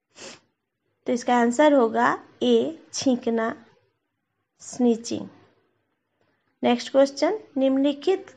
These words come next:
कथनों में से कौन सा सही है? ए तंत्रिका कोष तंत्रिका तंत्र की रचनात्मक इकाई है,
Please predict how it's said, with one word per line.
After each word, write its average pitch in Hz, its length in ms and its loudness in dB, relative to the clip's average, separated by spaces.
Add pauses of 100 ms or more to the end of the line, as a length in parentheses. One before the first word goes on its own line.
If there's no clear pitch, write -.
(120)
कथनों 269 380 2
में 285 220 2
से 233 320 -2
कौन 277 420 2
सा 269 200 2
सही 220 360 -4
है? - 200 -10 (680)
ए 240 400 2 (460)
तंत्रिका 254 580 2
कोष 294 460 4
तंत्रिका 247 560 2
तंत्र 233 400 -2
की 240 280 -4
रचनात्मक 233 840 -2
इकाई 202 520 -4
है, - 360 -8